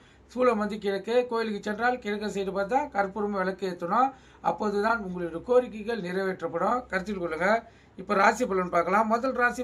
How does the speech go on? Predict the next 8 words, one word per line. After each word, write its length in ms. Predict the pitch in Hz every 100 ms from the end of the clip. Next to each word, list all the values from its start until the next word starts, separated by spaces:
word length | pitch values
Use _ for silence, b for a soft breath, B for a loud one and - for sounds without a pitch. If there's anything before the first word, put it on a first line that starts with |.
| 208
மேச 220 | 220 226 214
ராசி. 220 | 208 226 190
மேச 260 | 220 233 226
ராசியை 280 | 220 190 208
பொறுத்த 220 | 208 202 220
மட்டும் 280 | 220 247 247 b b b - - - - - - 185
ஒரு 120 | 190 214
புகழும் 460 | 220 240 247 247